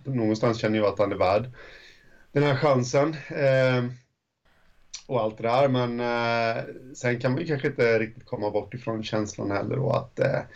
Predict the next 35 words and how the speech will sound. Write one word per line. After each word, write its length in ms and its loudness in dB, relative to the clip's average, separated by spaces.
ah, 240 0
varför 460 0
släpper 500 -2
Borlänge 420 2
honom? 400 -8
Eh, 200 -8
det 140 -4
kan 200 2
man 100 4
i 60 4
och 40 -6
för 60 -12
sig 160 0
förstå 500 -4
för 60 -2
att 220 -6
man 180 -4
vill 100 0
inte 120 -8
bli 100 -2
känd 280 -2
som 120 -6
en 80 -6
klubb 300 0
som 220 -2
hindrar 280 2
sina 240 -4
spelare 440 2
från 180 2
att 100 -10
gå 180 4
högre 220 4
upp, 220 0
men, 260 2
eh, 220 2